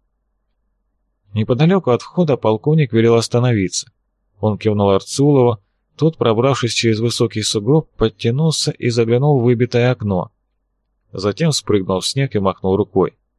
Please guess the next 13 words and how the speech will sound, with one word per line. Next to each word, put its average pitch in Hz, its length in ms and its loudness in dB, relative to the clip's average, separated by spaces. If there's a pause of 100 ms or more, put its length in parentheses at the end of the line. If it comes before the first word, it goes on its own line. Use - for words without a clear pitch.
(920)
Первыми 160 320 2
к 101 80 -6
двери 135 260 2
подъехали 104 540 0
Лебедев 117 440 0
с - 60 -8
профессором 107 680 -2
и 104 80 -12
стали 143 320 -2
утаптывать 123 580 -2
валенками 117 540 0
глубокий 104 480 -2
снег. 92 340 -8